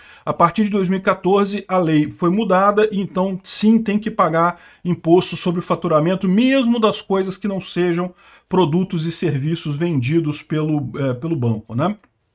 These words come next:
Então, aí o que que acontece nesse caso, né? É, é, a,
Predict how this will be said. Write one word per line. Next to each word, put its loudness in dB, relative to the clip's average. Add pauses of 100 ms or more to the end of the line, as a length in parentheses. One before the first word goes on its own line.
(540)
Então, 2 (520)
aí 0
o 0
que -8
que 0
acontece 0
nesse -4
caso, -6
né? 0
É, 2
é, -2
a, -2